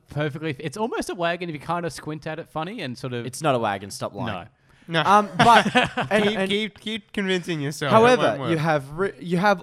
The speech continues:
Speaker 2: all of the things that made you fall in love with your Commodore.
Speaker 1: Yeah.
Speaker 2: It's rear-wheel drive.
Speaker 1: Yep.
Speaker 2: It's got fuck tons of torque
Speaker 1: Yep.
Speaker 2: and power.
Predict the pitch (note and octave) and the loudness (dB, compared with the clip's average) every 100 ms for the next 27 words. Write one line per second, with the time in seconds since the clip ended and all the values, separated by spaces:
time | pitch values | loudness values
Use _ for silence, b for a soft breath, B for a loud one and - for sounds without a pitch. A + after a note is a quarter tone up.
0 | - G#3+ C4 D4 B3+ C4 - F3 C#3+ B2+ | 0 2 4 0 -2 -6 -4 -4 -2 -4
1 | C#3 C3+ C3 C3 B2+ - C3+ C3+ C3 A#2 | -4 -2 -2 -2 -6 -4 -4 -2 -4 -4
2 | A2 G2+ G#2 A#2 - F3 A2+ D2+ - D#3+ | -4 -6 -12 -12 -4 -4 -4 -10 -6 -6
3 | - b b - - F#2 G#2 A2+ F3 F#3+ | -6 b b -12 -12 -10 -6 -4 -4 -4
4 | C3 F2 F#2+ D3+ B2+ - - A#2+ - - | -4 -6 -6 -6 -8 -8 -10 -10 -10 -16
5 | - A#2+ - _ - - G#3 - - D3+ | -8 -6 -6 _ -10 -4 -4 -4 -8 -6
6 | A#2+ A2+ F#2+ - A2+ B2+ - - - A2 | -6 -12 -18 -14 -8 -8 -10 -20 -10 -8
7 | - - F3+ A3 C3 G2 A2+ | -8 -6 -8 -8 -10 -6 -6